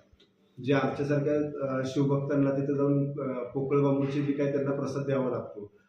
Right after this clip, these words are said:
हा सगळा उपयोग सरकारनं थांबवला. याबद्दल मी एक धन्यवाद देईन. दुसरी गोष्ट, जे,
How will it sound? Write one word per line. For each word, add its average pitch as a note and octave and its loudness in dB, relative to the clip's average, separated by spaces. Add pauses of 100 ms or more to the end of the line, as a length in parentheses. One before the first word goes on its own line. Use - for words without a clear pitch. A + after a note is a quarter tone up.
(140)
हा C#3 2
सगळा C#3+ 2
उपयोग C#3+ 2
सरकारनं C3 -4
थांबवला. B2 -4 (560)
याबद्दल C#3 4
मी C#3+ 4
एक D3+ 4
धन्यवाद C#3+ 4
देईन. C#3+ 4 (320)
दुसरी B2+ 2
गोष्ट, D3+ 2 (800)
जे, D#3 6